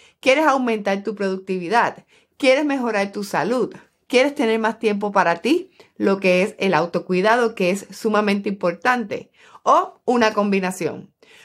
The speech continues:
Cuando sabes la razón de la rutina mañanera, puedes decidir qué vas a hacer,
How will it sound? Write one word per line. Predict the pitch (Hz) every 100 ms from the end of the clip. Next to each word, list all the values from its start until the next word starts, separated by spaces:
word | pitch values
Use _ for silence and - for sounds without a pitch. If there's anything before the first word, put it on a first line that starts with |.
| _
Cuando | 254 254 247
sabes | 240 262 285 311
la | 302
razón | 285 247 247 240
de | 233
la | 220
rutina | 208 202 202
mañanera, | 220 247 247 233 185 190 190
puedes | 208 233 240
decidir | 269 277 240 208
qué | 220 208
vas | 208 233
a | -
hacer, | 277 262 208 226